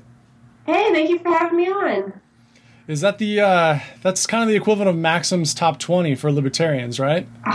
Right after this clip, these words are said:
Speaker 2: Basically the same
Speaker 1: Ah,
Speaker 2: thing.
Speaker 1: it's, it's so awkward. So awkward.
Speaker 2: Okay, you don't wanna talk about that. That's cool. So,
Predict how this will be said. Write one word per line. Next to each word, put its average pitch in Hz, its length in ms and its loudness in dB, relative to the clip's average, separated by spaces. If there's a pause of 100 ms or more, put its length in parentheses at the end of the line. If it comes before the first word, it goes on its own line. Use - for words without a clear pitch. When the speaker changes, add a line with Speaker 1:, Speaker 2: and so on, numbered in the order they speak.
(100)
Speaker 2:
Basically 156 300 0
the 139 60 -2
same - 120 -2
Speaker 1:
Ah, 202 160 2
Speaker 2:
thing. 226 160 2
Speaker 1:
it's, - 200 -12
it's 226 280 -4
so 240 120 0
awkward. 190 880 0 (1000)
So 190 60 -2
awkward. 180 680 0 (1120)
Speaker 2:
Okay, 170 200 2
you 151 60 6
don't 160 80 4
wanna 147 140 4
talk 156 220 2
about 127 220 0
that. 123 120 -6
That's 151 180 -2
cool. - 140 -6
So, 240 420 2